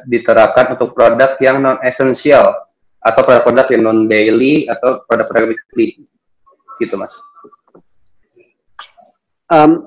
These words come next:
Speaker 2: saya nggak tahu produknya, Mas, tapi sebenarnya itu bisa. Tapi again, setiap produk kan, kita nggak tahu, saya nggak tahu dia produknya Mas ini apa.
Speaker 1: Hmm.
Speaker 2: Jadi, em, kita mesti lihat case by case-nya per produk. Tapi, again, dari segi poin, stem, subscription,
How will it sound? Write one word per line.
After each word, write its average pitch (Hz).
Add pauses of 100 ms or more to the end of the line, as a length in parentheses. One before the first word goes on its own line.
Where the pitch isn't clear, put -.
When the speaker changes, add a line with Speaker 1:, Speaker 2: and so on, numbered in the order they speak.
(120)
Speaker 2:
saya 220
nggak 160
tahu 156
produknya, 147
Mas, 151
tapi 165
sebenarnya 190
itu 170
bisa. 135
Tapi 196
again, 170 (360)
setiap 160
produk 147
kan, 214
kita 214
nggak 208
tahu, 160
saya 180
nggak 185
tahu 147
dia 160
produknya 143
Mas 135
ini 147
apa. 123 (560)
Speaker 1:
Hmm. 117 (720)
Speaker 2:
Jadi, 185
em, 143 (100)
kita 165
mesti 190
lihat 160
case 214
by 131
case-nya 165
per -
produk. 117 (480)
Tapi, 202 (320)
again, 165
dari 139
segi 139
poin, 147
stem, 139
subscription, 139